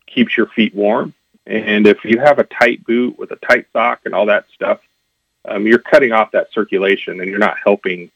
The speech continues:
uh, your feet stay warm. So by creating a little extra space, you can size up a little bit. Some people will go a full size up when they're wearing a much heavier sock too. Um, but usually what I say is go in, try the boots on, take the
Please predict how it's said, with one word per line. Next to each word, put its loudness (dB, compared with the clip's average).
uh, -2
your 0
feet -2
stay 0
warm. -4
So 2
by 4
creating 4
a 2
little 4
extra -4
space, -2
you -8
can -12
size 0
up -4
a -6
little -2
bit. -4
Some 0
people 2
will 0
go 6
a 6
full 2
size 0
up 2
when -10
they're -2
wearing 0
a -8
much -4
heavier -2
sock 0
too. -8
Um, -2
but 4
usually 6
what 4
I 2
say -2
is -2
go 2
in, 0
try 2
the -4
boots -4
on, -6
take 0
the -4